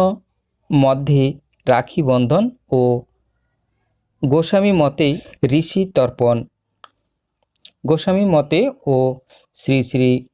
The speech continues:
বলদেবের জন্ম ও জলযাত্রা এবং পূজা। রাত্রি বারোটা চৌচল্লিশ মধ্যে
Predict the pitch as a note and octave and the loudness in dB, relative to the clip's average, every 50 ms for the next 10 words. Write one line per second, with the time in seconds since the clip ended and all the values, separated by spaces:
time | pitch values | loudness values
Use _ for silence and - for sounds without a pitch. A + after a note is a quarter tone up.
0 | - A#2+ A#2 C3 C3 C#3+ D#3 E3 E3 E3 D#3 E3 E3 E3 - - _ _ _ _ | -8 -4 -2 0 0 0 0 -2 -2 0 0 0 0 -2 -4 -10 _ _ _ _
1 | - C#3 A#2+ A2 - D3 C#3+ C#3 C#3+ C#3+ C3+ C#3+ F#3+ C4 C#4+ - _ C#3+ C3+ B2+ | -8 -6 -6 -2 -2 0 0 0 0 0 2 0 0 -2 -4 -4 _ -2 0 0
2 | B2 B2 A#2+ - - _ _ _ _ _ _ _ _ _ _ _ _ _ - B2 | 0 -2 -4 -6 -12 _ _ _ _ _ _ _ _ _ _ _ _ _ -4 -2
3 | B2+ B2 A2+ A#2 A2+ A#2+ A2 G#2+ - - B2 D#3+ A3 - - - C3+ A#2+ B2 B2 | 0 0 0 0 0 0 -2 -2 -2 -2 -2 -2 -2 -4 -4 -4 -2 0 0 0
4 | B2 A#2+ B2+ B2 - _ - - B2+ A2 G#2+ A2 G2 - - - _ _ _ _ | -2 -2 -4 -8 -12 _ -4 -2 0 0 2 0 0 -2 -6 -12 _ _ _ _
5 | _ _ _ _ _ - - A#2 A#2 A#2 - C#3+ C3 B2 A#2+ B2 A#2+ B2 B2 B2+ | _ _ _ _ _ -2 -2 0 0 -2 -2 -2 -2 0 0 0 0 0 0 0
6 | B2+ A#2+ - - B2+ B2+ B2 - F3+ F#3+ F#3+ F#3 - - C#3+ C3 B2 A#2 A#2 B2 | -2 -2 -2 -2 -2 -2 -2 -2 -2 -2 -2 -2 -2 0 0 0 0 0 -2 -2
7 | C#3 C3 | 0 0